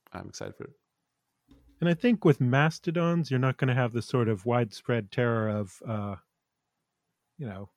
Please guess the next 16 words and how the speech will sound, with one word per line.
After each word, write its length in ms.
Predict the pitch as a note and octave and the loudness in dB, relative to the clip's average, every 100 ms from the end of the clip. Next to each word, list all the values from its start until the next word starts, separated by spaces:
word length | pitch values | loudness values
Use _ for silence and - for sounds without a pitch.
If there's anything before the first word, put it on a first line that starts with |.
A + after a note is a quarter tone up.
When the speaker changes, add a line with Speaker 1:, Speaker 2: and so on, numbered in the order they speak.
| _ - | _ 0
Speaker 2:
velociraptors 760 | A#2+ A#2+ - A#2 A2 - G#2 | 4 4 4 0 0 -2 -6
breaking 360 | - A2+ - A2+ | -2 -2 0 -2
out 100 | G#2+ | 0
of 60 | G2+ | -2
the 80 | |
park. 440 | - G#2+ G#2 - - _ _ _ _ _ _ _ _ _ _ _ _ | -2 -4 -4 -10 -20 _ _ _ _ _ _ _ _ _ _ _ _
Speaker 1:
Right. 160 | F2 D#2 _ _ _ _ _ _ _ _ _ _ _ - | -6 -6 _ _ _ _ _ _ _ _ _ _ _ 2
Speaker 2:
They're 140 | B2 | 2
slow 280 | - D3+ D3 | 6 8 10
moving. 360 | C3 B2 B2 | 8 8 6
They're 160 | A2+ G#2+ _ _ | 4 2 _ _
clearly 540 | - F#3 G#3 E3+ A#2+ A#2+ | -2 6 8 8 6 2
easily 420 | C3 C3 B2 A#2 | 0 0 0 -2
killable 400 | - B2 A2 G#2+ | 0 0 2 -2
by 180 | G#2+ G#2 | -2 -4
people. 460 | A#2+ G#2+ F#2 G#2 | -4 -4 -6 -10